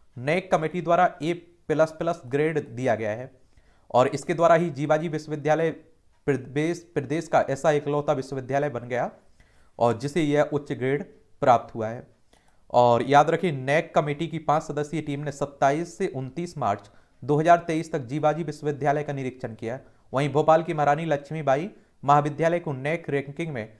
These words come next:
ए ग्रेड प्राप्त हुआ है और शिवपुरी के पीजी महाविद्यालय ने एक कदम आगे बढ़कर रैंकिंग में बी प्लस ग्रेड प्राप्त किया है।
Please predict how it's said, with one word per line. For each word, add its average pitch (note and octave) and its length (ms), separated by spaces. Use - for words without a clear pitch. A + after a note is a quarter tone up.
ए D#3 120
ग्रेड D3 320
प्राप्त A2+ 300
हुआ A#2 120
है B2 200
और B2+ 120
शिवपुरी F3 380
के F3+ 100
पीजी D#3 280
महाविद्यालय D#3+ 580
ने E3 200
एक C#3+ 240
कदम D3+ 220
आगे C3+ 200
बढ़कर C#3 480
रैंकिंग D3 440
में B2+ 200
बी D3+ 140
प्लस D#3 360
ग्रेड C#3+ 220
प्राप्त - 460
किया A#2+ 160
है। B2+ 200